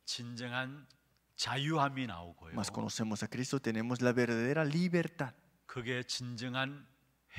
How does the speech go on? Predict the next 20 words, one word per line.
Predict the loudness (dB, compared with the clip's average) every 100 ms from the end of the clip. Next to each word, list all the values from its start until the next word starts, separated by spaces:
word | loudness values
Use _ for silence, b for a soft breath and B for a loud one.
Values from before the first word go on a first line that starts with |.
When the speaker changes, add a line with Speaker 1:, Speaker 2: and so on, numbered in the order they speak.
| -2
Speaker 1:
해방이 | 2 4 2 0
나오게 | -4 -8 -14
돼 | -2
Speaker 2:
Y | 0
Speaker 1:
있습니다. | 2
Speaker 2:
tendrás | 0 4 4 4
la | 4
verdadera | 6 6 6 6 4 4 0
liberación. | 6 6 6 2 -2 -6 -8
Speaker 1:
그래서 | -4 0
요한복음 | 4 4 2 -4
팔 | -4 -2
장 | -2 -2
삼십이 | -6 -8 -8 -6
절의 | -4 -4
말씀대로는 | -4 -4 -6 -8 -8 -8
진리를 | -8 -6 -4 -2 -4
알지니 | -4 -8 -10
진리가 | -6 -6 -6 -4 -2
너희를 | 0 -2 -2 -2 -2 -6